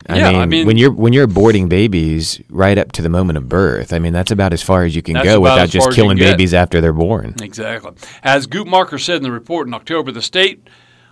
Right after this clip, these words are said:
Speaker 2: with the most new restrictions is Arkansas, twenty, followed by Oklahoma, sixteen, then Indiana, Montana, and South Dakota with nine each.
Speaker 1: Wow.
Speaker 2: So, um,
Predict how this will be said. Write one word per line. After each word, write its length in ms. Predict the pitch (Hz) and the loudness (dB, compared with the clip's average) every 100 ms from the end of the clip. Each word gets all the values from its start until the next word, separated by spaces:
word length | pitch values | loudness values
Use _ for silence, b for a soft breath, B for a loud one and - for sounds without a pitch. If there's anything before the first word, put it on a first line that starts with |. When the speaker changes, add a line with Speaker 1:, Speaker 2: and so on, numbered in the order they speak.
| b | b
Speaker 2:
with 140 | 120 | -14
the 100 | - | -10
most 680 | 110 113 151 220 247 - - | -10 -4 0 0 -2 -12 -14
new 260 | 165 190 226 | -10 -8 -8
restrictions 680 | 202 - 208 214 202 208 180 | -8 -6 -2 -2 -4 -10 -10
is 140 | 151 | -4
Arkansas, 600 | 156 165 156 117 120 92 | -4 -4 -8 -12 -12 -12
twenty, 500 | - 151 147 98 - _ _ _ _ _ _ _ _ _ _ _ | -12 -8 -8 -8 -20 _ _ _ _ _ _ _ _ _ _ _
followed 260 | - 139 143 | -2 0 0
by 220 | 147 147 | -2 -2
Oklahoma, 600 | 170 151 151 123 175 185 | -4 -8 -8 -6 -6 -6
sixteen, 720 | - 165 - - 156 160 165 139 | -10 -12 -14 -10 -6 -6 -6 -10
then 220 | 117 113 | -12 -12
Indiana, 580 | 113 139 123 127 127 117 | -12 -10 -6 -6 -6 -6
Montana, 680 | 117 113 110 127 131 131 127 | -8 -10 -12 -10 -8 -8 -10
and 180 | 113 104 | -14 -12
South 440 | - 131 123 120 | -6 -4 -4 -6
Dakota 420 | 123 - 123 113 | -16 -10 -8 -8
with 240 | 110 107 107 | -8 -12 -12
nine 340 | 110 113 110 | -10 -10 -10
each. 480 | 92 104 95 - - - | -12 -16 -18 -20 -20 -12
Speaker 1:
Wow. 340 | - 71 71 - b b b b | -8 -6 -8 -12 b b b b
Speaker 2:
So, 500 | - 180 175 175 - _ - | -8 0 2 2 -2 _ -10
um, 1400 | 127 131 127 127 123 123 123 123 123 120 123 120 117 110 | -4 -2 -2 -2 -4 -4 -6 -6 -8 -8 -10 -10 -14 -18